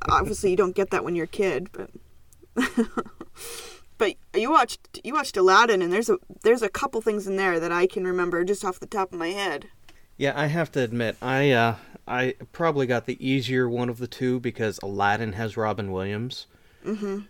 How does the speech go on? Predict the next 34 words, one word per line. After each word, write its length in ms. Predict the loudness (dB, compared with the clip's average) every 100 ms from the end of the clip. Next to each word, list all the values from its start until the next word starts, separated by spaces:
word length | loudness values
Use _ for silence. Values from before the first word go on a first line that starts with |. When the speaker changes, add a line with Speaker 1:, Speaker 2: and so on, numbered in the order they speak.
| -2
Speaker 1:
And 100 | 6
Speaker 2:
Yeah. 140 | 8
Speaker 1:
while 80 | 8
there's 160 | 6 6
nothing 360 | 4 6 6
that 120 | 6
goes, 340 | 6 6 6 6
like, 320 | 6 6 0
directly, 560 | 2 4 4 4 0 2
"Oh, 280 | 4 6 4
wow, 500 | 2 -2 -2 0 0
that 200 | 0 -2
was, 320 | -2 -6 -10 -4
that 200 | 0 0
was 180 | -2 -8 _ _
dirty," 380 | -4 -2 -2 -8
but, 280 | -8 -6 -2
like, 280 | -2 -4 -8 _ -20 -20 -20 -20 -20 -4
I, 160 | 2 4
I 120 | 4
never 320 | 4 4 6
understood 560 | 4 2 0 0 2 4
it 200 | 4 0 -14 -16 -14 -6
as 160 | -6
a 60 | -6
kid, 540 | -8 -8 -2 0 0
but 100 | -4
one 180 | 0 2
of 80 | 2
the 60 | 0
favorite 440 | 0 0 2 0
moments, 500 | -2 -4 -2 -4 -6 -6
and, 260 | -6 -6 -10
and 220 | -12 -14